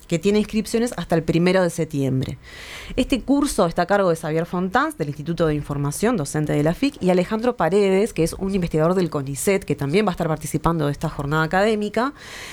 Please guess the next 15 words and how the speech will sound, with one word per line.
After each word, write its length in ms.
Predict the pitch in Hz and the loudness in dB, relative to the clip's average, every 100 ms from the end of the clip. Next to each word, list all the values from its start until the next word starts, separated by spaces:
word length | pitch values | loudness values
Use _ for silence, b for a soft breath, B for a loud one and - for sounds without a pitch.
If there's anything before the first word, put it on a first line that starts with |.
| B | B
que 100 | - | -2
se 80 | 262 | 0
llama 260 | - 170 160 | 2 2 0
Introducción 720 | 214 233 262 254 - 294 302 - | -2 0 0 0 0 0 0 -2
al 140 | 196 | 0
análisis 460 | 196 226 247 240 208 | 2 2 0 -2 0
de 100 | 175 | 0
redes 260 | 185 190 | 2 0
sociales, 520 | 185 165 - 226 226 214 | -2 -6 0 2 2 2
las 180 | 175 | 0
redes 260 | 160 170 180 | 2 2 4
de 60 | 160 | 2
intelectua-, 520 | 147 139 127 135 95 | 0 -2 -4 -6 -6
de 160 | 147 143 | -2 0
intelectuales, 800 | 147 147 131 - 113 90 120 | 2 0 0 -2 -2 -4 -8